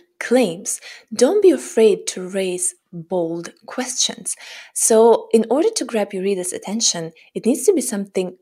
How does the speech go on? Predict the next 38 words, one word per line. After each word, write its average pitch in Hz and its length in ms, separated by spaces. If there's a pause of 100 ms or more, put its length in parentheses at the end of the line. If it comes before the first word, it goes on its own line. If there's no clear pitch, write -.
really 175 580
interesting. 196 520
It 165 60
needs 254 220
to 269 60
be 233 60
something 196 480 (460)
thought-provoking, - 840 (280)
provocative. - 680 (280)
Don't 262 180
be 349 100
afraid 262 360
to 233 60
provoke. 185 600 (460)
So - 120
when 247 120
I 277 40
say 240 220
S - 220
E 170 80
O 208 160
is 170 140
dead, 170 280
it's - 140
quite 403 320
provoking. 220 640 (180)
The 214 120
same 285 200
is 285 80
in 247 160
fiction. - 460 (760)
Don't 311 280
go 320 140
in 226 340
explaining 190 840
your 196 120
world 180 720
and 170 240